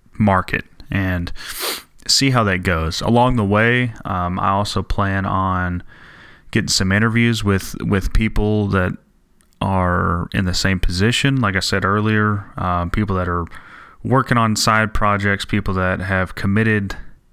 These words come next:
that have taken that step to commit all their time to their side project. Um,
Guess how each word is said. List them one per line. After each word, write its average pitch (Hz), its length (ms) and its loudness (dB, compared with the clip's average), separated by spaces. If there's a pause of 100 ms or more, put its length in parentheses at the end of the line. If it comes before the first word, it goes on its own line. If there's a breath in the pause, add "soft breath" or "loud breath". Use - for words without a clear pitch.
(500)
that - 160 -2
have 95 160 -2
taken 117 260 0
that 98 160 -2
step - 540 -2
to 98 220 0
commit 104 500 0
all 107 180 2
their 107 140 2
time 110 280 0
to 110 60 -2
their 107 120 0
side 110 320 -2
project. 120 540 0 (520 loud breath)
Um, 85 560 -2